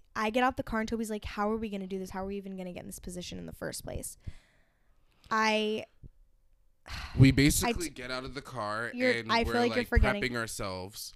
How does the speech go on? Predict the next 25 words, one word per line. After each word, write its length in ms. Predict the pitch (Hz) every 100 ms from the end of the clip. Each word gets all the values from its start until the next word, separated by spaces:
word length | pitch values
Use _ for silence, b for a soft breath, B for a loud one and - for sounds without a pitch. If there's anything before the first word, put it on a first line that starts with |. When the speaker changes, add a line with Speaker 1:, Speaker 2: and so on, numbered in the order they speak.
| -
Speaker 2:
for 340 | - 131 113
what 300 | 101 95 104
we're 140 | 110 101
about 260 | 92 90
to 120 | - 85
do. 280 | 82 - - -
Speaker 1:
Right. 320 | 220 208 180 -
I 80 | 214
take 180 | 233
a 80 | 240
pair 180 | 254 240
of 80 | 233
scissors 640 | - 196 202 226 269 - _ _ _ _ _ _ _ _ _
and 480 | 208 202 202 202 294 -
<laughs> 1800 | - - - - - - - - - _ _ - _ - - - - 120
Speaker 2:
We're 160 | 135
basically 520 | 117 139 - 180 180
prepping 400 | 175 156 127 127
ourselves 360 | 127 107 120 120
for 80 | -
Speaker 1:
<laughs> 180 | - 480
I'm 60 |
Speaker 2:
so 240 | 392 392 359
Speaker 1:
sorry, 160 | 339
Speaker 2:
the, 120 | 311